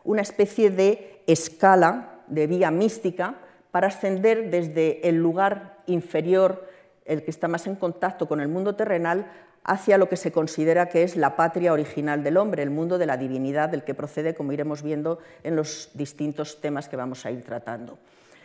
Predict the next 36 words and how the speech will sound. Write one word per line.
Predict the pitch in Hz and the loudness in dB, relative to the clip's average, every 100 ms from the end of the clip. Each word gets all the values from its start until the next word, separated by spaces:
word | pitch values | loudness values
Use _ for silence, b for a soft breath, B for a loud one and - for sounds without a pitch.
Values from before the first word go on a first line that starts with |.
| b b - | b b 2
Bien, | 190 190 | 4 4
pues, | 185 - | 2 0
¿cómo | 233 | -2
se | 233 226 | 2 0
ha | 220 | 4
planteado | 214 196 196 196 214 175 156 175 - B B B - | 2 4 4 6 8 6 4 0 -16 B B B 6
el | 170 165 165 160 156 170 | 8 10 10 10 8 8
hombre | 196 196 | 6 4
judío | - 175 202 196 180 180 - | 6 4 6 4 2 0 -6
ese | 180 170 185 | -6 -4 -4
viaje | 160 170 185 - 147 | 0 2 2 0 -4
hacia | 143 - | -4 -4
su | 147 151 | -6 -4
meta, | 165 196 190 180 - | -2 -2 0 -2 -2
hacia | - 135 | -6 -8
su | - 143 135 | -6 -8 0
patria | 180 175 165 | 0 2 -2
original? | 151 151 156 170 185 190 196 B B B B B B B - | -2 -4 -4 -2 0 0 -4 B B B B B B B -4
Eh, | 175 165 165 156 - | 2 4 4 2 2
¿qué | 226 | 4
bagaje | 220 185 208 208 160 156 | 6 6 4 2 0 0
tiene, | - 180 175 165 151 | 0 0 2 0 0
considera | 185 165 170 175 | -2 0 4 4
necesario | 170 - - 180 180 165 147 B B B | 4 -2 -2 2 4 4 2 B B B
llevar, | 156 151 165 165 180 190 - | -4 4 6 8 6 4 -4
de | 156 147 | -6 0
qué | 170 165 - | 0 0 -6
se | - 160 | -6 -2
tiene | 170 | -2
que | 165 156 | -2 -4
pertrechar | 156 165 175 180 180 | -6 -6 -4 -4 -2
para | 170 | -2
llevar | 147 156 170 - | 0 0 0 0
a | 160 | 2
buen | 180 180 | 2 2
término | 190 180 156 139 135 | 2 2 0 -2 -6